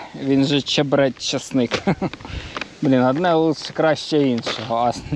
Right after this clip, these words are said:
нічого більше й не залишилось. Будемо добивати спеції. Оп, цього тут бути не повинно. Мусор не розкидаємо. Тут його кожного дня їздять, собирають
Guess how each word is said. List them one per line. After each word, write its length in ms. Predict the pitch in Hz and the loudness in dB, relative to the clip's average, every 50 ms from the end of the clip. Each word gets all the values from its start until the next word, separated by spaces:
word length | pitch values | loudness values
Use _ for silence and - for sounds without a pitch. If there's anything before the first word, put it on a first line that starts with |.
| 131 | 2
нічого 340 | 151 160 - - 180 170 165 | 2 2 2 4 4 4 4
більше 380 | 151 151 151 147 - - 156 143 | 4 2 2 2 2 2 2 2
й 60 | 135 | 2
не 140 | 135 139 135 | 2 2 2
залишилось. 640 | 135 135 135 135 143 131 - - 120 110 107 104 | 2 2 4 4 2 0 -2 -2 -2 -2 -2 -2
Будемо 340 | 113 131 160 165 175 165 156 | -2 -2 -2 0 0 0 2
добивати 520 | 156 160 151 160 165 160 165 165 156 - - | 2 0 2 2 2 2 2 2 0 -2 -4
спеції. 640 | - - - 175 165 - - - - 120 117 113 - - - - - - - - - - - - - - - - - - - - - - | -8 -4 -2 -2 0 -2 -2 -4 -2 -2 -2 -4 -6 -10 -16 -20 -18 -16 -16 -16 -16 -16 -16 -14 -14 -12 -12 -12 -12 -12 -12 -12 -8 -2
Оп, 160 | - 156 185 - - - - - | 0 0 0 0 -4 -8 -12 -10
цього 280 | - - 127 127 135 123 | -6 -4 -2 -2 0 0
тут 240 | 131 127 131 131 | -2 -2 -2 -2
бути 260 | 135 131 123 - 127 120 | -2 -2 0 0 2 2
не 120 | 123 120 | 2 0
повинно. 640 | 113 - 120 120 120 131 156 160 165 175 185 202 190 - - - - - - - - - - 78 - - - - - - - - - - - - - - - - - - - - - - - - - - - - - - - - - - - - - - - - - - - - - - - - - 156 147 | 0 0 0 2 2 2 0 0 0 0 0 -2 -2 -6 -10 -12 -12 -12 -12 -12 -14 -12 -10 -10 -10 -10 -12 -14 -16 -16 -16 -12 -10 -8 -6 -6 -8 -8 -10 -12 -12 -12 -10 -8 -6 -6 -6 -8 -10 -8 -8 -6 -6 -6 -6 -6 -6 -6 -6 -6 -8 -8 -10 -10 -10 -8 -6 -6 -4 -2 -2 -2 0 2 4
Мусор 460 | 147 180 202 - - 208 208 202 - - - - - | 4 4 2 2 0 0 0 0 0 -4 -8 -6 -2
не 220 | 156 151 156 156 | 2 2 4 4
розкидаємо. 920 | 147 151 156 - - - - 175 147 131 131 123 120 120 117 113 120 120 113 - | 4 2 0 -2 -4 -2 0 0 2 4 4 4 6 4 4 4 2 0 0 2
Тут 200 | - 165 160 - | 0 0 2 4
його 280 | 175 170 156 139 180 156 | 2 4 4 4 4 2
кожного 640 | - - 175 180 170 151 147 165 156 135 160 156 151 | 2 2 2 2 2 2 0 0 0 2 2 2 0
дня 360 | 151 151 160 175 196 214 220 - - - - - - - - - - - - - - - - - - - - | 0 0 0 2 2 2 0 -4 -10 -18 -20 -20 -20 -20 -18 -18 -18 -18 -16 -16 -16 -16 -16 -16 -16 -8 -6
їздять, 540 | 156 139 139 151 151 147 143 156 165 147 - | -2 0 2 2 0 0 0 0 0 0 0
собирають 880 | - - - 165 156 156 160 160 151 139 123 120 120 120 120 - - | -2 -2 0 0 0 2 2 4 4 4 4 2 2 0 -2 -6 -8